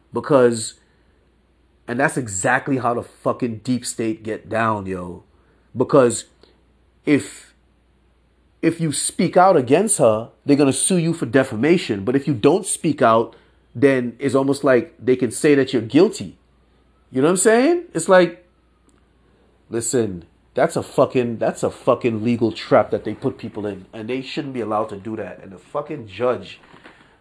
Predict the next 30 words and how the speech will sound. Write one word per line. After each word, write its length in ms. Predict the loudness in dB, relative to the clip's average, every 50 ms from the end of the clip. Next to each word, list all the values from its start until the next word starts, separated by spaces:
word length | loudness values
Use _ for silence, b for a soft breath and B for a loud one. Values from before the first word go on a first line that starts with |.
| B B B _ _ _ _ _ _ -2
fucking 320 | -2 -2 -2 -2 -10 -10
bastard. 440 | -4 -2 0 0 0 -2 -6 -8 -8
You 20 |
see, 140 | -6 -2 2
that 200 | 4 4 4 6
bastard 340 | 4 4 4 2 -2 -6 -4
know 180 | -2 -2 -2
he 120 | -2 -2 -4
going 220 | -6 -6 -6 -6
to 60 | -8
hell. 360 | -6 -2 -2 -2 -2 -4 -10 _ _ _ _ _ _ _ _ -10
Yeah, 280 | -6 -6 -6 -6 -8 -12 -10
that 160 | -10 -10 -4
bastard 440 | 0 0 0 0 0 -4 -8 -8 -6
know 200 | -4 -4 -2 -2
he 100 | -4 -6
going 260 | -6 -6 -4 -4 -4
to 80 | -6 -8
hell. 360 | -6 -4 -4 -4 -4 -6 -12 _ -20
But 140 | -20 -16 -10
you 40 |
know 100 | -6 -6
what? 200 | -4 -2 -4 -4
He 100 | -4 -6
don't 220 | -6 -6 -8 -8 -8
care. 420 | -8 -6 -4 -2 -2 -4 -4 -10 _ b b b b b b b b b b b
He 220 | -10 -8 -8 -6
don't 400 | -6 -2 -2 -2 -2 -2 -4 -6
care. 480 | -2 0 2 2 2 0 -2 -6 -12 -18
<laughs> 40 | _